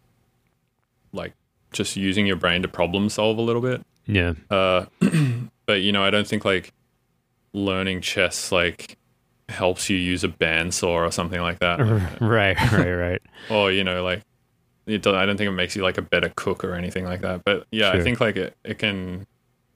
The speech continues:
Speaker 1: you know, some of the brain exercises that it makes you do, um, <clears throat> probably can translate to, to some other things that require thinking a-, as well.
Speaker 2: Yeah. Do you, you know, uh, who Josh Waitzkin is?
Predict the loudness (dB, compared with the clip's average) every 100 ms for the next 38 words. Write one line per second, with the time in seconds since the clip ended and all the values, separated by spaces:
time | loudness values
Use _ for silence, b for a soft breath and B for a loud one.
0 | _ -2 -2 0 0 0 -2 0 2 2
1 | 0 -4 -8 -10 _ _ _ -6 -4 -2
2 | 2 2 2 -2 0 0 -2 -4 -4 -4
3 | -4 -2 0 -2 -4 -10 -4 -2 -2 -6
4 | 0 2 2 -2 -8 _ _ 0 0 2
5 | 0 -2 -2 0 0 2 0 0 -2 -2
6 | -2 -6 -4 -2 -2 -2 -4 -4 -6 -8
7 | -4 -2 -2 -2 -2 0 0 -4 -2 2
8 | 2 2 0 -4 -2 0 0 -2 -2 -2
9 | -2 -4 -4 _ -6 0 0 0 -6 -14
10 | B B B -2 2 2 2 2 4 4
11 | 4 2 2 4 6 6 4 4 4 4
12 | 4 4 4 4 4 4 4 0